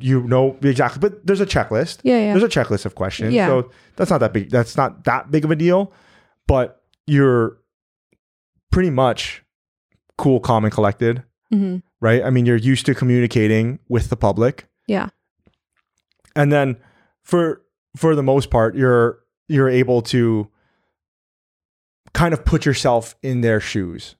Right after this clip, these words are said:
Speaker 2: Mm-hmm.
Speaker 1: and be like, "Okay, this is what you have to do," and walk them through it. Like I said, it's, being a dispatcher in many ways, it's kinda like being a pilot. Like, there's a checklist for you to do. Like, you run through, like,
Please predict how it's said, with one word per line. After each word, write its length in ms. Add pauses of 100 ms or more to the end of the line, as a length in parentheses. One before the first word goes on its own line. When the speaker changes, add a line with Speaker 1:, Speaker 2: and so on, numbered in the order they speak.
Speaker 2:
Mm-hmm. 220 (400)
Speaker 1:
and 180
be 80
like, 160
"Okay, 420 (840)
this 180
is 100
what 200
you 80
have 240
to 100
do," 340 (480)
and 360
walk 300
them 120
through 160
it. 80
Like 180
I 60
said, 420
it's, 160 (920)
being 140
a 20
dispatcher 760 (140)
in 160
many 220
ways, 500 (380)
it's 160
kinda 240
like 280 (560)
being 160
a 40
pilot. 460
Like, 180
there's 200
a 60
checklist 680
for 260
you 340
to 120
do. 300
Like, 160
you 120
run 200
through, 360
like, 260